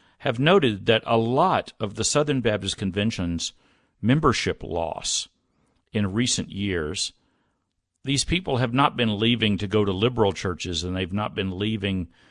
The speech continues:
to vanish from religious life or even evangelical life.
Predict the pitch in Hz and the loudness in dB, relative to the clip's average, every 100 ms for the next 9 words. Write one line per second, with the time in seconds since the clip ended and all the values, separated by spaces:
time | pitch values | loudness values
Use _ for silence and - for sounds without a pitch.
0 | _ _ - 90 85 107 143 113 85 - | _ _ -6 -4 0 2 4 2 0 -2
1 | - - _ _ _ _ - - 101 92 | -8 -12 _ _ _ _ -10 0 2 2
2 | 90 92 - _ _ - 110 107 113 101 | 0 -4 -10 _ _ -6 -2 0 0 0
3 | - 101 110 107 95 110 95 101 101 90 | -2 0 0 0 -4 -6 -4 -4 -4 -4
4 | 90 123 143 - 95 87 87 | -2 0 0 0 -4 -2 -2